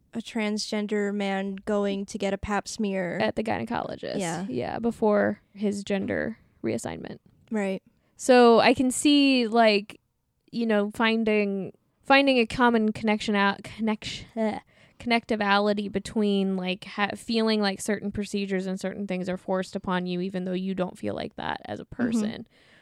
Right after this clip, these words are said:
Speaker 2: Or, I mean,
Speaker 1: It's
Speaker 2: there's
Speaker 1: like when we
Speaker 2: so
Speaker 1: just
Speaker 2: many
Speaker 1: watched that
Speaker 2: things.
Speaker 1: Queer Eye episode.
Speaker 2: Yeah.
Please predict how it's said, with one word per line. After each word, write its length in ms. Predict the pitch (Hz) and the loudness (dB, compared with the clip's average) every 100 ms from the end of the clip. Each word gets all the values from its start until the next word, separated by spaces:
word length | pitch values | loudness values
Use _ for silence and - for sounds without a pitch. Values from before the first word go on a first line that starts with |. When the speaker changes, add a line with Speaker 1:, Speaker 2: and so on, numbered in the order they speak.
| _ - | _ -2
Speaker 2:
Or, 680 | 214 208 202 190 196 202 - - | 4 6 6 4 2 -2 -6 -8
I 240 | - - 233 | -12 -6 2
mean, 140 | 226 | 8
Speaker 1:
It's 120 | 294 | 8
Speaker 2:
there's 20 | |
Speaker 1:
like 160 | 381 392 | 8 6
when 120 | 381 | 6
we 80 | 359 | 6
Speaker 2:
so 60 | 262 | 6
Speaker 1:
just 160 | 349 320 | 6 6
Speaker 2:
many 20 | |
Speaker 1:
watched 300 | 339 302 - | 6 4 2
that 180 | 330 320 | 4 4
Speaker 2:
things. 100 | 208 | 4
Speaker 1:
Queer 240 | 359 381 | 4 6
Eye 100 | 311 | 4
episode. 800 | 233 220 226 - 190 175 180 185 - | 4 2 0 2 2 4 2 -2 -8
Speaker 2:
Yeah. 520 | - 311 349 226 - | 2 6 6 6 2